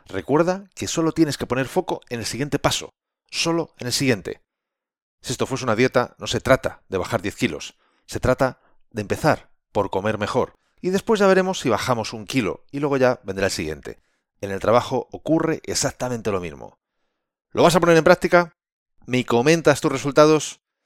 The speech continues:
Me puedes dejar, ya lo sabes, un comentario en iVoox, en las redes sociales o en el link que te dejo en las notas de este episodio. De verdad que me encantaría conocer tu perspectiva de esto,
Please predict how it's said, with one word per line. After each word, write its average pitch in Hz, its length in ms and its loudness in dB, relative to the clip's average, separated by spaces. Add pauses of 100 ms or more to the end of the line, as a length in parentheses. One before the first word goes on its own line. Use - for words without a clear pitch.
(240)
Me 117 200 0
puedes 160 260 4
dejar, 104 240 2
ya 120 160 4
lo 135 80 2
sabes, 127 320 4
un 143 80 -8
comentario 113 500 2
en 110 140 0
iVoox, 170 380 4
en 107 60 -2
las 90 120 2
redes 143 160 2
sociales 165 380 4
o 147 40 0
en 135 60 0
el 123 100 2
link 151 160 0
que 147 60 2
te 123 100 2
dejo 127 200 0
en 131 60 0
las 107 100 0
notas 110 280 0
de 104 80 -4
este - 120 -4
episodio. 95 480 -2 (260)
De 110 140 2
verdad 135 280 2
que - 180 -2
me 131 60 2
encantaría 127 680 0
conocer 135 500 0
tu - 160 -6
perspectiva - 540 0
de 127 80 2
esto, - 280 -10